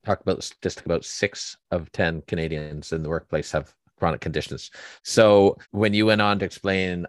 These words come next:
obviously, how your platform helps individuals and digital pharmacy versus public conversation, I think that all makes sense. I think a lot of people could definitely relate to that. But I know that MedNow also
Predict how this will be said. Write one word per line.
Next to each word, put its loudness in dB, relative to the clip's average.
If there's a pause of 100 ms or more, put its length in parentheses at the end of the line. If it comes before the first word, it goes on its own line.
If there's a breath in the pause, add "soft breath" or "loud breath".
obviously, -2
how 6
your -2
platform -2
helps -4 (300)
individuals -2
and -6
digital -4
pharmacy -2
versus -6 (100)
public 0
conversation, 0 (340 loud breath)
I 2
think 2
that 6
all 6
makes -2
sense. 0
I 2
think 0
a 0
lot 4
of -8
people -4
could -4 (100)
definitely 0
relate 0
to 0
that. 4 (360 loud breath)
But 4 (160)
I 2
know 2
that 0
MedNow 0
also -2